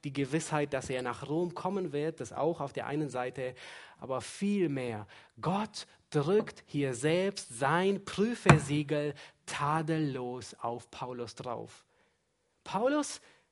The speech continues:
er war noch nicht am Ende, aber in einem Zwischenbericht, in einem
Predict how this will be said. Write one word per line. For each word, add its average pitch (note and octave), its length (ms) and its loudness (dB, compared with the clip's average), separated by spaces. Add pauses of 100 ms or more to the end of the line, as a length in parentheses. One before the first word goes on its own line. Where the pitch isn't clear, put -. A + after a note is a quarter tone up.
er D3+ 160 4
war B3 120 8
noch C4 120 8
nicht A#3 180 4
am G#3 120 6
Ende, F3 460 6 (240)
aber E3 380 4 (160)
in F3+ 140 2
einem E3+ 300 6
Zwischenbericht, F3 1040 4
in D3+ 80 2
einem D#3+ 320 4